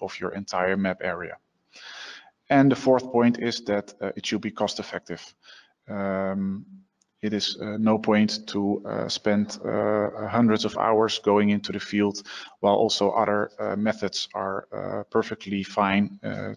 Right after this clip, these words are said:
to estimate the quality of your map. Then the first part, uh, the sample design. Uh, there are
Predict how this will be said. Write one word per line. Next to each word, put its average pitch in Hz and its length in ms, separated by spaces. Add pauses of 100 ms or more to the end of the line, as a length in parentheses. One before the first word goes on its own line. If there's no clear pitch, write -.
(120)
to - 240
estimate 98 380
the 92 60
quality 95 420
of 92 120
your 92 100
map. 85 240 (2750)
Then 180 120
the 190 60
first - 360
part, 95 360 (380)
uh, 143 220
the 135 100
sample 120 360
design. 92 460 (300)
Uh, 127 300
there 127 220
are 131 300